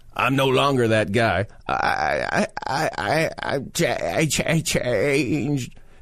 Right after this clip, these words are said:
Um, that's my R F K imitation. I enjoy doing that. But, uh, I don't believe it when people say they've changed their stripes. And I will just say, in the case of Jenna Ellis,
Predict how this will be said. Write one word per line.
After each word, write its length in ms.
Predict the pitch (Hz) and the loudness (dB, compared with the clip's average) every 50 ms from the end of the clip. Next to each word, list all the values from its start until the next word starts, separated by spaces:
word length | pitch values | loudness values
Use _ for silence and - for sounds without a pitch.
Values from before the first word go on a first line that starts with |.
| - - - | -20 -12 -8
Um, 360 | - 92 80 64 58 - - | -6 -4 -4 -4 -6 -8 -6
that's 200 | - 110 107 - | -2 -2 -2 0
my 120 | 107 98 65 | 0 -2 0
R 160 | 69 87 78 | 0 0 0
F 120 | 67 - | 0 -2
K 300 | - - 67 53 - 87 - - | -4 -4 -4 -4 -6 -8 -10 -10
imitation. 680 | - 64 62 60 - - 62 62 - - 55 90 123 - - - - - - - | -8 -8 -8 -6 -6 -6 -6 -6 -6 -6 -8 -8 -10 -10 -14 -16 -18 -16 -12 -10
I 120 | - 67 | -10 -8
enjoy 340 | 64 65 65 65 62 60 60 | -8 -8 -6 -6 -6 -6 -6
doing 240 | 62 58 57 62 60 | -8 -8 -10 -10 -10
that. 260 | - - - - - - - - - - - - - - - - - - - - - - - - - - - - - | -10 -10 -12 -12 -14 -18 -20 -20 -20 -20 -20 -20 -20 -20 -20 -20 -20 -20 -20 -20 -20 -20 -20 -20 -20 -20 -18 -12 -4
But, 300 | - 123 123 120 - 135 | -2 0 0 0 0 2
uh, 280 | 120 113 110 104 101 - - - | 2 4 4 2 2 0 -2 -2
I 120 | - 139 | 0 0
don't 160 | 156 160 151 | 2 2 4
believe 340 | 139 135 135 143 147 143 - | 4 4 4 4 4 2 2
it 100 | - - - - | -2 -6 -10 -6
when 180 | - 104 101 | -2 -2 -2
people 300 | 92 - 131 123 - 110 | 0 0 -2 -2 0 -2
say 220 | 101 - 123 113 107 | -2 0 0 2 2
they've 200 | 101 101 95 87 | 2 2 0 0
changed 360 | - - 131 120 113 98 - | 0 0 0 2 0 0 0
their 180 | 110 98 87 80 | 0 0 -2 -2
stripes. 680 | - - 127 117 98 71 - - - - - - - - - - - - - - | -2 -2 0 0 0 0 -2 -4 -8 -12 -12 -14 -16 -20 -20 -20 -20 -20 -8 -2
And 100 | - 131 | 0 2
I 60 | 131 135 | 2 4
will 160 | 147 160 156 | 4 2 2
just 240 | 123 135 123 - - | 2 0 -2 0 0
say, 180 | 123 113 110 | 0 2 2
in 200 | 104 - 113 110 | 2 0 0 0
the 80 | 104 98 | 0 -2
case 340 | - - 131 110 107 - 104 | -2 -2 -2 -2 0 0 -2
of 80 | 98 | -2
Jenna 260 | 92 107 104 95 82 - - | -2 0 0 0 -2 -2 -2
Ellis, 460 | 160 160 135 107 90 90 - - | -2 0 0 0 0 -2 -4 -8